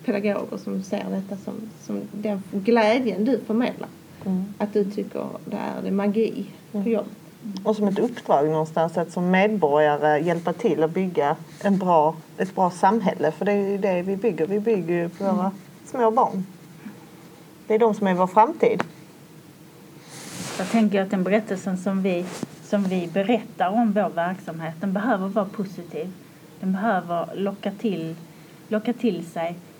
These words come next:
Speaker 3: eh, de unga som vi möter idag som, eh, potentiella lärare i framtiden. De behöver möta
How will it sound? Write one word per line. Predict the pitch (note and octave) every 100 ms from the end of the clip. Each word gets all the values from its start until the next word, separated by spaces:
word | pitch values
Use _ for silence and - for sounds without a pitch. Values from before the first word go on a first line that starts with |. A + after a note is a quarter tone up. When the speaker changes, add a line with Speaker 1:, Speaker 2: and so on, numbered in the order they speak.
| - - - -
Speaker 3:
eh, | F3+ E3+ E3+ - F2 - - - - -
de | F#3+ G3 F3
unga | F#3+ B3+ F4
som | - A#3+
vi | A#3
möter | A#3+ G3+ F#3 - F#3 G3
idag | G#3 D#3+ F3 -
som, | F#3 F3 E3+ E3+
eh, | E3+ E3+ F3 F3+ - - - - - - - - -
potentiella | G3+ G3+ G3 G3 G#3 F#3+ F3 E3
lärare | E3+ F3 F#3+ F3+ D3 F#2
i | F3+
framtiden. | - F#3 F#3+ F#3+ F#3+ D#3+ F3 F3 - - - - - - - - -
De | G#3
behöver | G#3+ G#3+ G3
möta | G3+ G3 G3+ G#3 E3+ D#3+